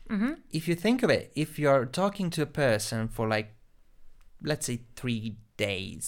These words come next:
Speaker 2: straight,
Speaker 1: Mm-hmm.
Speaker 2: or, like, for a week, but, uh,
Speaker 1: Is that a long time, or?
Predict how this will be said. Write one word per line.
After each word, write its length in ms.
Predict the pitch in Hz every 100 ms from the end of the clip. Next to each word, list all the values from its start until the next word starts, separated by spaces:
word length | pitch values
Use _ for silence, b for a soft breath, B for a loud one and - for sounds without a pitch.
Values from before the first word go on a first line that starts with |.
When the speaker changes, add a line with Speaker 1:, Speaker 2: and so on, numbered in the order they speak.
| -
Speaker 2:
straight, 480 | - - - - - - b -
Speaker 1:
Mm-hmm. 260 | 185 202
Speaker 2:
or, 80 | 123
like, 180 | 113 113
for 300 | - - 123
a 40 | 117
week, 500 | 113 143 120 151 -
but, 520 | 120 117 113 117 -
uh, 300 | 120 110 110 107
Speaker 1:
Is 180 | - 214
that 160 | 190 220
a 60 | 208
long 400 | 190 190 247 269
time, 380 | 294 294 294
or? 480 | 240 208 202 202 196